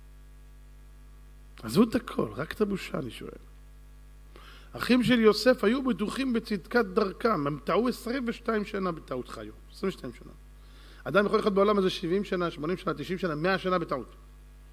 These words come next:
אתם יודעים איזה פצצה זה לפנים לחיות שמונים שנה בטעות? אחרי יוסף חיו עשרים ושתיים שנה בטעות, בוודאות אנחנו לא חטאנו. המכירה של יוסף היה, הכל היה כדין וכהלכה. שיתפנו איתנו שכינה, הכל בסדר.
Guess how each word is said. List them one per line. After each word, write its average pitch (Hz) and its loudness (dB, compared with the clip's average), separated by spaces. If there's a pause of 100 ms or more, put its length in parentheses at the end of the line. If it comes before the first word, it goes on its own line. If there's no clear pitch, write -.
(880)
אתם 165 0
יודעים 208 8
איזה 254 6
פצצה 226 4
זה 214 6
לפנים 208 4
לחיות 214 2
שמונים 190 2
שנה 202 2
בטעות? 220 0 (640)
אחרי 240 6
יוסף 302 8
חיו 302 6
עשרים 294 2
ושתיים 294 6
שנה 262 6
בטעות, 285 8
בוודאות 254 8
אנחנו 247 8
לא 262 12
חטאנו. 247 6 (320)
המכירה 233 10
של 233 2
יוסף 269 6
היה, 269 10
הכל 302 8
היה 320 8
כדין 320 8
וכהלכה. 254 6 (840)
שיתפנו 320 10
איתנו 302 10
שכינה, 277 6
הכל 302 10
בסדר. 349 6